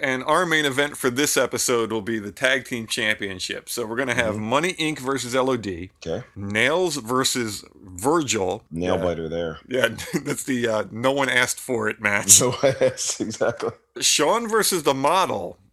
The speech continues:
Speaker 2: Yes.
Speaker 1: In the Who's the Heel? <laughs>
Speaker 2: Who is the heel of this? Yeah.
Speaker 1: And then we're gonna round it out. This is gonna end with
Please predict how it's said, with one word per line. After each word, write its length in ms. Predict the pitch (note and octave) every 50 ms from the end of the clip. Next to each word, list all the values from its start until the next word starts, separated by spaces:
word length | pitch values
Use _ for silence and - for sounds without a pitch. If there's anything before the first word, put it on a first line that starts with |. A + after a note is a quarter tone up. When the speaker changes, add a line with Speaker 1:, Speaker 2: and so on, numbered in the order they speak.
| _ - - _ _
Speaker 2:
Yes. 400 | - G2 F#2+ F2+ C3+ B2+ B2+ B2
Speaker 1:
In 60 | B2+ B2 B2 B2 B2
the 60 | - -
Who's 340 | - F3 G#3+ A3+ G#3 F3+
the 100 | F3 F#3
Heel? 460 | E3+ - F#3+ F#3+ F3 C3+ A2 G2 F#2 - - - -
<laughs> 320 | - F3+ - - A3+ F3+ -
Speaker 2:
Who 180 | C#3+ C#3 C3+ - - B2
is 180 | D3 - C#3+
the 100 | C3 C3+
heel 460 | C3 B2+ C3 A#2 A#2 A2 G#2+ G#2 G2 - -
of 220 | E2+ F#2 F2+ F2
this? 420 | F#2 F2+ E2+ F2 - - - -
Yeah. 360 | G#2 G2 G2 F#2+ F#2 F2 F2 F2 - - - - -
Speaker 1:
And 140 | - C3 C#3
then 140 | D3+ D3+ D3
we're 80 | D3
gonna 240 | C3 D3+ C#3+ C#3 C#3
round 300 | B2+ C#3 C#3+ D3+ D#3 C#3
it 60 | C3+
out. 200 | C#3 C3 C3 B2+
This 160 | C3 C#3 C3 -
is 60 | B2
gonna 260 | C#3+ C3+ B2+ B2+ C3
end 280 | - C3+ C3 B2+ B2+ A#2
with 280 | A#2 A2+ A2 - -